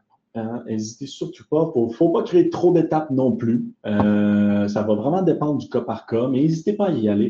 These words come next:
par étapes. Maintenant, quand je dis par étapes, il faut faire très attention,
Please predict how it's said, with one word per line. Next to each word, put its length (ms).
par 220
étapes. 300
Maintenant, 240
quand 120
je 60
dis 80
par 160
étapes, 440
il 60
faut 140
faire 220
très 200
attention, 840